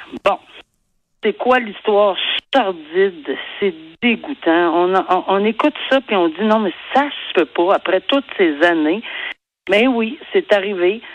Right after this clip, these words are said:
Alors, cette dame-là était extrêmement malade et elle a dépéri pendant des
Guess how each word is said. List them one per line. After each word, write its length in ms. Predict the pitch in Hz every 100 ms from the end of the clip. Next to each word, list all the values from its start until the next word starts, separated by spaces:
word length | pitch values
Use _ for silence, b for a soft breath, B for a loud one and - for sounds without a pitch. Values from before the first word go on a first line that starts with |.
| B B
Alors, 320 | 185 196 190
cette 220 | 214 175
dame-là 360 | 175 208 226 277
était 280 | 240 214 190 -
extrêmement 1200 | 233 - - - - - 262 247 233 214 202 214
malade 520 | 185 160 160 202 202
et 80 | 185
elle 200 | 175 190
a 120 | 208
dépéri 640 | 185 285 262 262 233 240
pendant 400 | 285 202 185 185
des 240 | 180 185